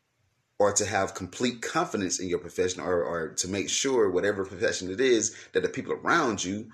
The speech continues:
have confidence in what you're doing in your profession, yes, you will need a bit of arrogance. However, you don't need an abundance of arrogance, because your arrogance must match with your accolades.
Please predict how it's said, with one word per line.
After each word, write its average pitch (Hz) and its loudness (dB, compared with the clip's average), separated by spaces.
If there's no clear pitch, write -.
have 95 -2
confidence 101 -2
in 87 -4
what 85 0
you're 80 -10
doing 95 -2
in 78 -6
your 76 -2
profession, - -2
yes, - 4
you 117 -2
will 104 2
need 104 -6
a - -4
bit 185 4
of 135 -6
arrogance. - -4
However, 139 0
you 147 2
don't 180 6
need 156 2
an - 0
abundance 110 0
of - -4
arrogance, 87 -2
because 101 -4
your - 0
arrogance 104 0
must 82 -2
match 85 -2
with 87 -4
your 90 0
accolades. - -6